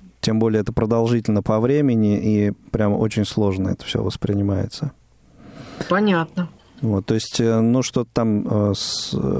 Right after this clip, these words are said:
Speaker 1: по техническим каким-то причинам, э, диск вышел вот в таком, ну, по крайней мере, в, э, к нам он попал, э, такого качества. Может быть, э, перевыпустят, э, в хорошем,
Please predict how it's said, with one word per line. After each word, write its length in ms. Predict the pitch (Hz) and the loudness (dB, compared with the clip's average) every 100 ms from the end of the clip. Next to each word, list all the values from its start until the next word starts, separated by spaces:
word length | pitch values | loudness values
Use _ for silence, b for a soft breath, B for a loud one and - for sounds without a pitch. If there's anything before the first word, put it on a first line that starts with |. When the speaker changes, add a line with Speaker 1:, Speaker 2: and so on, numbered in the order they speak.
| - | 0
Speaker 1:
по 160 | 120 117 | 0 0
техническим 600 | 117 - 113 - 107 98 | -2 -2 -2 0 -2 -2
каким-то 400 | 101 - 104 - | 0 0 -2 0
причинам, 600 | 120 110 165 180 127 - B B B - | -2 0 0 2 0 -2 B B B 0
э, 240 | 107 104 | 2 2
диск 340 | 104 123 127 - | 2 0 0 0
вышел 420 | 110 - 110 104 | 0 2 2 2
вот 180 | 104 101 - | 2 0 -6
в 360 | - - - - | -14 -14 -14 -4
таком, 400 | 104 - 104 95 | -4 0 0 2
ну, 140 | 123 131 | 0 2
по 140 | 131 | 0
крайней 240 | 127 127 120 | 2 2 2
мере, 260 | 120 110 | 2 2
в, 100 | 98 107 | 0 0
э, 360 | 104 101 98 95 | 0 2 2 0
к 80 | - | 0
нам 220 | 117 101 | 0 0
он 100 | 98 | 0
попал, 460 | 101 98 107 104 - B B B B B - | -2 0 0 0 -4 B B B B B -4
э, 240 | 98 95 - | -2 -2 -2
такого 360 | 107 - 107 | -2 0 0
качества. 400 | 120 151 - 117 | 2 -2 0 0
Может 340 | 117 139 139 127 | 2 2 2 2
быть, 340 | 123 110 - | 0 0 0
э, 100 | 110 | 0
перевыпустят, 880 | 104 113 113 127 165 131 - - 104 - - | 0 0 2 2 2 0 0 -2 -2 -4 -4
э, 260 | 107 101 | 0 -2
в 60 | - | -2
хорошем, 600 | - 110 107 - 107 | -2 0 0 0 -4